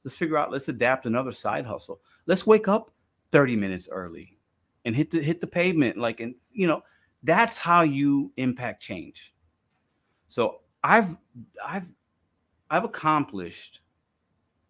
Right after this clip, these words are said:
personally, physically, financially, a lot in three years,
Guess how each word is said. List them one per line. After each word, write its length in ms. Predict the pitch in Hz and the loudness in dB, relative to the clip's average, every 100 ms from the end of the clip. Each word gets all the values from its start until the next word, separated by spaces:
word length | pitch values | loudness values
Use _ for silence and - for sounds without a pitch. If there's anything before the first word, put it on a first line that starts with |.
| _ _ _ _ _ _ _ _ | _ _ _ _ _ _ _ _
personally, 720 | - 165 - 180 175 175 165 | 0 0 2 2 2 2 -2
physically, 600 | - 156 151 156 156 147 | -2 -2 -2 -4 -2 -2
financially, 580 | 135 120 120 120 104 98 | -2 -2 -2 -6 -6 -6
a 40 | - | -6
lot 440 | 95 98 82 - | -4 -4 -4 -8
in 100 | 98 | -12
three 240 | - 87 80 | -12 -12 -12
years, 380 | 76 58 - | -14 -18 -20